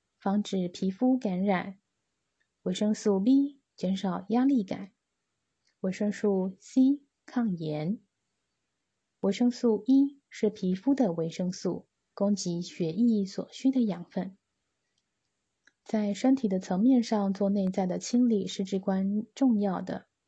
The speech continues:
每天喝大量柠檬水，尤其是在上白色之光、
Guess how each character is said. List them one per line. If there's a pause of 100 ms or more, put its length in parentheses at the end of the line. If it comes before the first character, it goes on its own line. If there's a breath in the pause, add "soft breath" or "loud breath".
(320)
每
天
喝
大
量
柠
檬
水， (300)
尤
其
是
在
上
白
色
之
光、